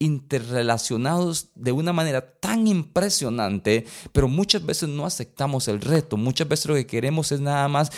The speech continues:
que mis sueños se cumplan, solamente queremos que mis proyectos se hagan una realidad y estamos haciéndonos a un lado y no apoyando a otros. Es importante en este momento, yo quiero llamar un momi-, momento a la conciencia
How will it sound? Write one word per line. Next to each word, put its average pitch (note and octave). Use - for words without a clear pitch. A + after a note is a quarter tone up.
que C3
mis A2
sueños A3
se A2+
cumplan, A3+
solamente D#3
queremos C3+
que C3+
mis G#2+
proyectos C#3+
se D3
hagan C#3+
una D3
realidad B2+
y A#2
estamos C#3+
haciéndonos C3+
a B2+
un B2+
lado G#2+
y A#2+
no A2+
apoyando G#2+
a F#2
otros. E2+
Es -
importante B2
en G#2+
este A2+
momento, A2+
yo G#2
quiero A2+
llamar A2+
un G#3+
momi-, D#3
momento C#3+
a B2
la A2+
conciencia G2